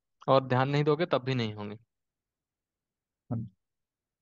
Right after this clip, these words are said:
Speaker 1: खाली फ्लो बनाने से काम नहीं चलेगा।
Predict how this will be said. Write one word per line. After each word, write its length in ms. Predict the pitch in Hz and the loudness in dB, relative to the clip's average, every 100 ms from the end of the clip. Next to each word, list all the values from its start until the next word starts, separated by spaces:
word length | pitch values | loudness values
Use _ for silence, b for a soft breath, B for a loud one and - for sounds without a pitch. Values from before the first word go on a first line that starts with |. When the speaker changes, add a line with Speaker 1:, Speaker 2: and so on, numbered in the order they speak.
| _ _ _ _ _ _ _ _ _ _ _ | _ _ _ _ _ _ _ _ _ _ _
Speaker 1:
खाली 240 | - 120 | -4 -2
फ्लो 220 | 123 131 127 | 0 2 4
बनाने 340 | 120 117 123 | 2 0 -2
से 280 | - 120 117 _ _ _ _ _ - | 0 0 0 _ _ _ _ _ -2
काम 180 | 117 | -2
नहीं 140 | 117 113 | 0 -2
चलेगा। 380 | 98 78 71 | -2 -2 -6